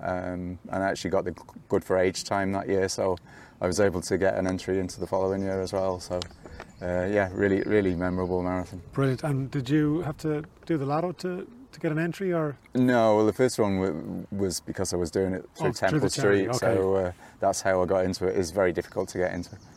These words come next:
Speaker 2: Yeah. And I know every year you hear people talking about entering and, uh,
Speaker 1: <laughs> Yeah,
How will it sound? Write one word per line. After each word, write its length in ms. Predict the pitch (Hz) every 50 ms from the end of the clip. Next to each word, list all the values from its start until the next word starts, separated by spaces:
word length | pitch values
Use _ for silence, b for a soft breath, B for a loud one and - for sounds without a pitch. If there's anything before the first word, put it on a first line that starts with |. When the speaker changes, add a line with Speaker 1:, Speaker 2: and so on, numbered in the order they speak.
| - -
Speaker 2:
Yeah. 200 | 135 127 117 - - - - - - - - - - - B B B B B B B - 131
And 220 | 139 170 170 170
I 60 | 147
know 160 | 131 127 131
every 220 | 135 131 113 131 131
year 200 | 135 135 131 131
you 120 | 131 123 117
hear 160 | 123 131 123
people 240 | - 131 123 120 -
talking 280 | - 127 123 - 127
about 140 | 120 123 120
entering 400 | 120 123 120 - - 127 123 120
and, 180 | 117 113 113 110
uh, 160 | 120 120 120 117
Speaker 1:
<laughs> 180 | 113 107 -
Yeah, 200 | 123 107 - 113